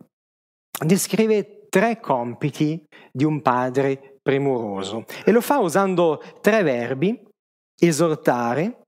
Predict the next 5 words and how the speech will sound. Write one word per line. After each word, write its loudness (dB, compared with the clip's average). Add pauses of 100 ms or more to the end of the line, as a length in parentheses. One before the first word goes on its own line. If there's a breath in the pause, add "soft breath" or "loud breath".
(360)
confortare -2 (100)
e 0
scongiurare. -4 (500 loud breath)
In 0
parte 0